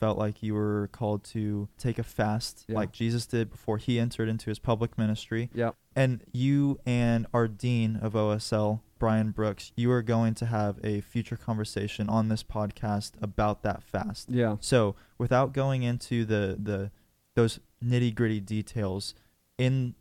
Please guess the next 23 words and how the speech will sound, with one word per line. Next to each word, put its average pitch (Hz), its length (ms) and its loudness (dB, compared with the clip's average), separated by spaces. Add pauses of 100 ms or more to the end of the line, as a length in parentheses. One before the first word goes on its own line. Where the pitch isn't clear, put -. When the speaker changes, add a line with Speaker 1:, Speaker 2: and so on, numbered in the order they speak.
(200)
Speaker 1:
context 117 460 2
of 107 80 0
this 110 200 2
conversation, 104 880 -2
what 113 320 2
are 117 80 2
some 113 240 0
of 110 60 2
the 110 80 0
things 107 380 -2
that 110 120 -4
you 101 320 -4 (160)
maybe 110 220 0
learned 107 580 0 (160)
or, 104 320 0
and, 117 200 0
and 117 140 -4
some 131 140 0
of 131 40 0
the 117 80 0
struggles 117 600 0
you 113 100 -2
had 110 580 0